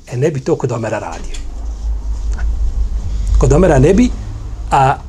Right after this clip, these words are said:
vjenčao, jel tako, ženu da bi je razveo, pa da bi, jeli,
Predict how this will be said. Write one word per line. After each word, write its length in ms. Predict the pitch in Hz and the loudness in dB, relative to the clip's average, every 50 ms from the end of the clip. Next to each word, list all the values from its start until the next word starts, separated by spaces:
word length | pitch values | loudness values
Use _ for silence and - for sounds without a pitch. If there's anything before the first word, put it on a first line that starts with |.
| - - | -12 -6
vjenčao, 640 | - 131 131 180 214 247 226 - - - 208 185 170 | -2 2 4 4 6 4 4 4 4 4 4 4 4
jel 120 | 160 147 | 4 4
tako, 300 | - 202 - - 175 156 | 2 2 2 4 4 4
ženu 220 | 120 190 233 233 | 6 4 4 4
da 140 | 196 202 196 | 4 4 2
bi 100 | 175 208 214 | 4 4 4
je 140 | 202 185 | 4 4
razveo, 460 | 190 220 233 160 - 220 233 220 190 - | 4 4 4 2 2 2 2 2 2 2
pa 100 | 196 190 | 2 2
da 100 | 190 180 | 2 2
bi, 160 | 185 196 180 - | 0 -2 -2 0
jeli, 260 | 220 170 143 143 | 0 0 0 -4